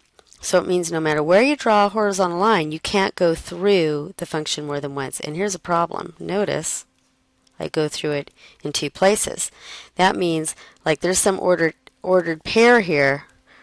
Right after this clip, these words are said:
where the x value is the same. So whatever the x value is, I don't know. I'm sorry.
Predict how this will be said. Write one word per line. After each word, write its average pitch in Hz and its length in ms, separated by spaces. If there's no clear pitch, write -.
where 170 120
the 151 160
x - 280
value 147 320
is 143 140
the 147 100
same. - 480
So - 280
whatever 165 640
the 165 100
x 165 220
value 143 320
is, 143 300
I 151 100
don't 147 200
know. 143 360
I'm 202 80
sorry. - 300